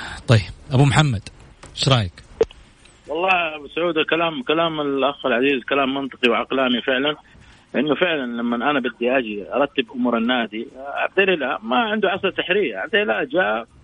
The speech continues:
Speaker 2: وعلى وعود، وجاء على أساس إنه يسير بالمركب، وجد ديون عنده أمامه مية وعشرين مليون. الراجل قاعد يسدد ويقارب لين خلصها الحمد لله بوقفة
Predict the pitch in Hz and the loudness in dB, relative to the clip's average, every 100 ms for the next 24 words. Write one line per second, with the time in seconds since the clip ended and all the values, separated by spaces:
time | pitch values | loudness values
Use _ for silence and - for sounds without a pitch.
0 | - - - 156 180 175 156 170 165 143 | -20 -20 -8 0 2 2 2 2 0 2
1 | 151 202 214 - _ 165 180 196 160 127 | 4 2 2 -6 _ -2 2 2 0 -4
2 | 98 160 160 - 170 131 - 160 160 160 | -2 0 0 0 -2 -2 -8 -8 -6 -4
3 | 156 156 151 147 196 165 139 143 165 165 | -4 -4 -6 0 2 2 -2 -2 -2 0
4 | 190 190 - - - - - - 170 208 | -2 -2 -6 -20 -20 -20 -10 0 2 2
5 | 156 123 120 175 185 156 196 185 170 175 | -2 -4 2 2 2 0 0 0 0 0
6 | 185 180 190 160 151 175 160 131 147 233 | -2 -2 -2 -2 0 -2 0 0 -2 -4
7 | - - 196 208 190 196 202 190 196 185 | -6 -2 0 2 0 0 0 0 -2 -2
8 | 185 185 180 208 202 180 180 185 196 190 | 0 0 0 0 0 0 0 0 0 -2
9 | 190 185 - 170 196 - 156 165 175 156 | -4 -4 -2 0 0 0 -2 -2 0 2
10 | 151 175 190 165 170 175 175 175 175 170 | 2 2 0 -2 0 2 2 2 0 0
11 | 175 185 - | 0 0 0